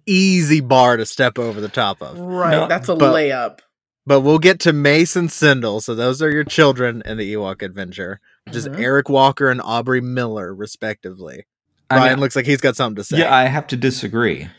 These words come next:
Speaker 3: with what you're about to say, Ben, because
Speaker 1: Mm-hmm.
Speaker 3: when Mace was
Speaker 1: Their
Speaker 3: taking,
Speaker 1: names?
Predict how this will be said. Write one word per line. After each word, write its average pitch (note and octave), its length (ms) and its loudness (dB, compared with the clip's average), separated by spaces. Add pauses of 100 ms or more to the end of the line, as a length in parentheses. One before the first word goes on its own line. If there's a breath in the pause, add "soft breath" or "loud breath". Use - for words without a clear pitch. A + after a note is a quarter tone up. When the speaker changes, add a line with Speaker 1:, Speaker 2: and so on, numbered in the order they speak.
(120)
Speaker 3:
with A#2+ 200 -6
what A#2+ 100 -2
you're G2+ 120 0
about F2+ 220 -2
to F2 80 -10
say, F2 220 -2
Ben, C#2 320 -14 (220)
because B2 560 0
Speaker 1:
Mm-hmm. B2 80 -12 (800 soft breath)
Speaker 3:
when C3 640 2
Mace D3 400 0
was C#3 100 -2
Speaker 1:
Their F3 180 10
Speaker 3:
taking, E3 80 6
Speaker 1:
names? E4 560 8